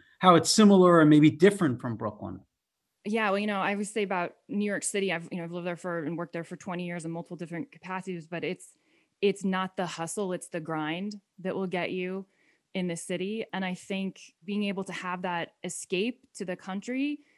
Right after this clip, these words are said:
Speaker 2: is a really nice balance. It re-energizes you in a way that the city cannot. And similarly, the city re-, re-energizes you in a way that the country cannot. So for me, it's been a, a really nice balance of both worlds. You know, we do have what's, what I call country time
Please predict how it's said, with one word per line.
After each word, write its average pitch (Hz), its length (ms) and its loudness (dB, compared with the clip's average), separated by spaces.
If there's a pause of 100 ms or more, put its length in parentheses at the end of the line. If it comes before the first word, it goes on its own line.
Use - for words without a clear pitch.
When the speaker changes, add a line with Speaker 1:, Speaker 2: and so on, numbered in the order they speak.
(300)
Speaker 2:
is 185 320 -4
a 196 80 -2
really 196 340 -2
nice 175 400 -6
balance. 180 800 -4 (100)
It 202 200 -2
re-energizes 208 800 -2
you 202 80 -6
in 196 80 -4
a 180 80 -6
way 180 240 -4
that 175 160 -6
the 180 80 -8
city 190 240 -8
cannot. 175 560 -8
And 170 280 -8
similarly, 196 280 -6
the 185 40 -8
city 185 200 -8
re-, 180 340 -6
re-energizes 185 920 -6
you 180 80 -10
in 175 40 -8
a 170 40 -10
way 165 140 -8
that 151 100 -14
the 151 80 -18
country 185 360 -12
cannot. 240 520 -8
So 214 180 -2
for 208 160 -4
me, 208 200 0
it's 196 120 -8
been 190 220 -6
a, 185 100 -8 (140)
a 190 80 -2
really 202 340 -2
nice 185 240 -8
balance 180 540 -8
of 170 180 -10
both 180 280 -8
worlds. 180 680 -8
You 220 80 2
know, 185 100 0
we 185 140 -4
do 220 120 -4
have 214 200 -4
what's, 190 240 -6
what 185 100 -6
I 175 60 -6
call 175 160 -12
country 175 340 -10
time 214 480 -8